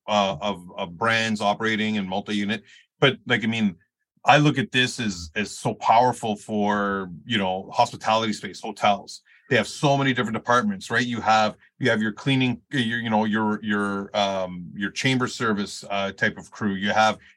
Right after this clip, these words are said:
your maintenance crew. You have your front desk crew, and all these different facets that are working s-, like, so large.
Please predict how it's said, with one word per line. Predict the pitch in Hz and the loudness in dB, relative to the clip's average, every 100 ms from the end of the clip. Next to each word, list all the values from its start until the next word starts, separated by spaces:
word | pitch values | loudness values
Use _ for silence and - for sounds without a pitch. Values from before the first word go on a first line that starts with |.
| 131 | 0
your | 120 | 2
maintenance | 123 127 117 110 | 4 2 0 -4
crew. | - 110 101 | -4 -2 -2
You | 101 | 0
have | 101 | -2
your | 104 | -2
front | - 110 - | 0 -2 2
desk | 131 127 | 2 2
crew, | - 117 98 - - _ - | -4 -2 -2 -4 -20 _ -2
and | 123 113 107 | 2 4 4
all | 127 139 | 6 6
these | 143 117 | 4 0
different | 123 131 110 | -2 -2 -2
facets | - 123 135 127 - | 2 4 2 -2 -4
that | 120 | 0
are | 110 104 | 2 2
working | 117 147 143 110 104 104 107 _ - | 2 2 2 0 2 0 -4 _ -20
s-, | 117 - - | -16 -14 -10
like, | 120 110 - | -2 -2 -2
so | - - 127 | -10 0 2
large. | 123 117 120 123 104 101 - | 2 4 6 6 2 -2 -6